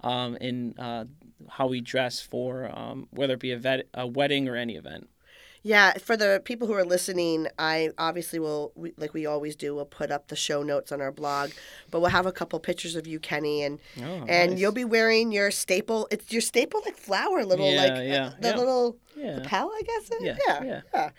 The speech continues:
Speaker 2: And like you said, uh, you know, your, your, your shoes. I mean, my husband took notice of the,
Speaker 1: <laughs>
Speaker 2: of the, the style of the shoes that you
Speaker 1: Yeah.
Speaker 2: wear. So take us through a little bit about, um,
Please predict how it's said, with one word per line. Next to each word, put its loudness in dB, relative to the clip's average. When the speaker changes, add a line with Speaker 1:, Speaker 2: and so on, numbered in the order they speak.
Speaker 2:
And 0
like 2
you -6
said, 2
uh, 0
you -8
know, 0
your, 0
your, -2
your -2
shoes. -2
I 2
mean, 2
my 6
husband 2
took -6
notice 4
of 6
the, 6
Speaker 1:
<laughs> 4
Speaker 2:
of 4
the, 4
the 0
style 6
of 4
the -2
shoes -2
that 0
you 2
Speaker 1:
Yeah. 4
Speaker 2:
wear. 2
So 4
take 0
us -4
through 2
a 4
little 0
bit -4
about, 4
um, -2